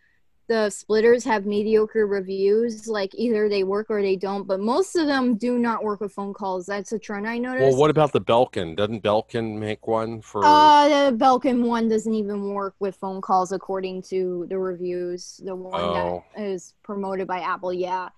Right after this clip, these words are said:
Speaker 1: They're really terrible, most of 'em, and, like, uh, they'll work with, like,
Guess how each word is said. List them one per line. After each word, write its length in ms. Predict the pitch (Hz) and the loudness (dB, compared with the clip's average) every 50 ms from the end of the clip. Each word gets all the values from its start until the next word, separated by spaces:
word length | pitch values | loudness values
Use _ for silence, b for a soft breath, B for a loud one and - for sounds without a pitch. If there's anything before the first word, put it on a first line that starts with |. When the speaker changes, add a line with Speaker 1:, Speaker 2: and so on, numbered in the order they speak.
| b b b b b b b b b _ | b b b b b b b b b _
Speaker 1:
They're 260 | - 240 240 240 233 226 | 4 6 6 6 6 6
really 340 | 240 254 269 302 311 311 | 8 8 8 6 4 2
terrible, 640 | - - 226 190 190 190 190 185 175 175 175 170 180 | 0 0 0 0 2 2 2 2 0 0 0 0 -2
most 420 | 185 185 185 185 190 214 - - | -2 -2 -2 -2 -4 -4 -4 -2
of 120 | 247 240 240 | -2 0 0
'em, 340 | 247 254 254 254 254 254 254 - - | 0 0 0 0 -2 -4 -4 -6 -8
and, 320 | - 220 214 202 202 202 | -8 -8 -6 -6 -6 -6
like, 440 | 202 202 202 190 190 185 185 165 - _ _ _ - | -6 -6 -6 -6 -6 -8 -8 -10 -12 _ _ _ -10
uh, 540 | 220 220 214 208 202 202 196 190 190 185 185 185 185 _ - - | -8 -6 -4 -4 -4 -4 -4 -6 -6 -8 -12 -16 _ _ -20 -14
they'll 320 | - 190 226 240 247 240 | -4 0 0 2 4 4
work 260 | 247 254 269 320 320 - | 4 4 2 2 2 0
with, 220 | 277 262 254 240 - | 0 0 0 -2 -4
like, 420 | 240 240 226 226 214 208 214 _ | 0 2 2 2 2 0 -2 _